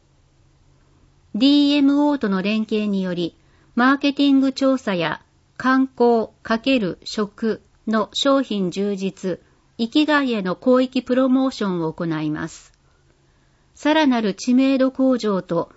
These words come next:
販売促進に向けて、水産物展示商談会への出展を継続して支援します。また、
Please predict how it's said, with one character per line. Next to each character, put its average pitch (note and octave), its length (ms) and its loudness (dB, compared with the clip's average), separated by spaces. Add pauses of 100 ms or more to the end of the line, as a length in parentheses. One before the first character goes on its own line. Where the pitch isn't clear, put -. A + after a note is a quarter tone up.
(220)
販 C4 260 2
売 C4+ 180 0
促 B3+ 240 -4
進 A#3 260 -4
に A3+ 120 -2
向 G3+ 120 -4
け G3+ 140 -8
て、 - 280 -10 (300)
水 C#4 300 0
産 C#4+ 340 0
物 G3+ 380 -4
展 B3 320 -2
示 B3 180 -6
商 A#3+ 220 0
談 A#3 280 -2
会 A#3 320 -4
へ G3 80 -4
の E3+ 220 -2 (160)
出 A#3 220 -2
展 A#3+ 460 -2
を A#3 60 -4
継 A#3 260 -2
続 A3+ 260 -6
し - 80 -10
て A3+ 160 -6
支 F#3 180 -8
援 F3 200 -4
し - 160 -12
ま E3+ 160 -6
す。 - 240 -20 (480)
ま A3+ 160 -2
た、 B3 260 -4